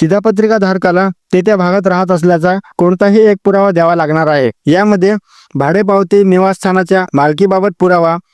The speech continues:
गॅस जोडणी क्रमांकाची पावती, बँक पासबुक, विजेची देयक, टेलिफोन देयक, ड्रायव्हिंग लायसन्स, ओळखपत्र, मतदार ओळखपत्र, आधार कार्ड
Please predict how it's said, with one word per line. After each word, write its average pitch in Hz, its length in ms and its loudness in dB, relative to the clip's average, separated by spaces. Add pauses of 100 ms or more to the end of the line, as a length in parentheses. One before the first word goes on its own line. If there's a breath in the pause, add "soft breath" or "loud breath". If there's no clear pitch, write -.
(320)
गॅस 180 160 0
जोडणी 202 320 2
क्रमांकाची 196 600 0
पावती, 175 460 0 (120)
बँक 170 320 0
पासबुक, 185 460 -2 (440 loud breath)
विजेची 190 380 0
देयक, 180 340 0 (200)
टेलिफोन 196 460 0
देयक, 185 340 0 (320 soft breath)
ड्रायव्हिंग 156 440 2
लायसन्स, 185 440 0 (100)
ओळखपत्र, 180 600 -2 (220)
मतदार 185 380 2
ओळखपत्र, 185 500 0
आधार 180 400 0
कार्ड 156 260 -2